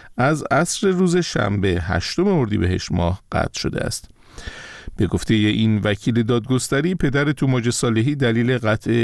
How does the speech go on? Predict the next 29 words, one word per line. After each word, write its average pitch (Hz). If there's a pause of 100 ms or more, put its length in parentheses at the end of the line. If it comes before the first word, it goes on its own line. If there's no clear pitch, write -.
ارتباط 107
تلفنی 131
را 175 (480)
اطلاع 117
رسانی 107
در 120
فضای 92
مجازی 123
اعلام 85
کرده -
است. - (580)
امیر 101
رئیسیان 92
همچنین 135
در 131
شبکهٔ 113
اجتماعی 95
ایکس 127
نوشته 123 (440)
از 101
روز 104
دوشنبه 107
اکانت 120
تلگرام 104
او 147
و 139
دیگر 101
وکیل 160
توماج 101